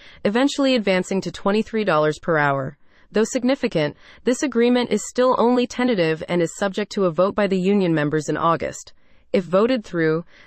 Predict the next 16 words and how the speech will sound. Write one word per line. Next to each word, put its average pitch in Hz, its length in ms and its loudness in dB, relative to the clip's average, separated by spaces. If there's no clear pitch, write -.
this 233 280 -2
will 277 160 4
avert 196 320 2
what 190 180 -2
could 277 160 -2
have 254 160 -2
been 196 220 2
one 185 120 2
of 170 120 -2
the 160 100 2
largest 190 400 -2
strikes 156 380 -2
in 180 160 0
U 170 180 2
S 175 160 -2
history. - 500 -8